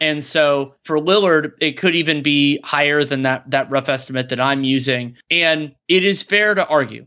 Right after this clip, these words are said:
that Lillard in future years could be better than he has been so far. I mean, he's s-, sixty percent true shooting, which is well below what he did last year, his final year with the Blazers. It's better than he did the year he was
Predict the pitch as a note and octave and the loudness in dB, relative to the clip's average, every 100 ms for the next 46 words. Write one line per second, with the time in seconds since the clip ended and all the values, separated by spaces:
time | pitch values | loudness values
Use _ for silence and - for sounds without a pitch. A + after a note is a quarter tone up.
0 | _ D#3 D3 D3 D#3 D3+ D3+ C#3+ C#3 _ | _ -2 -2 -2 -2 2 4 2 -2 _
1 | - D#3 D3+ E3 D3 D#3+ C#3 C3+ C3 B2+ | -2 -2 -2 -2 0 2 4 4 2 0
2 | - C3+ C#3 C#3 D3 C#3 A#2+ C#3 B2+ C3 | -2 2 2 2 0 0 -2 -4 -4 -2
3 | C3 B2 - A#2+ A#2+ B2 A2+ E2+ - A2+ | -2 -2 -2 -2 -2 -4 -2 -4 -4 -4
4 | C3+ C3+ B2+ _ - - - _ - - | 0 0 -2 _ -16 -14 -14 _ -4 -2
5 | F#3+ G3 F#3+ D#3 F3 - F#3 D3+ F3 F3+ | -2 -2 -2 -2 -2 -2 -6 -2 -2 -2
6 | F#3+ C#3+ B2+ C3 A#2+ C#3 C#3 C3+ C3 C3 | -2 -6 -2 -2 0 2 2 2 2 2
7 | B2 A#2+ A#2+ A2+ C3 D3+ D3 - C#3+ C#3 | 0 -2 -4 0 2 2 -2 -4 -2 -2
8 | C#3 _ A2+ - B2+ B2+ B2 A#2+ A#2 F#3+ | -4 _ -8 -2 -2 0 -4 -6 -2 0
9 | G3+ F3+ E3+ - - - F3 - E3+ F#3+ | 2 0 -4 -10 -20 -6 -6 0 0 2
10 | F3+ E3 E3 D3+ D#3+ C#3+ D3 C#3 C3 B2 | 0 -2 -2 -2 -2 -2 -4 -4 -6 -10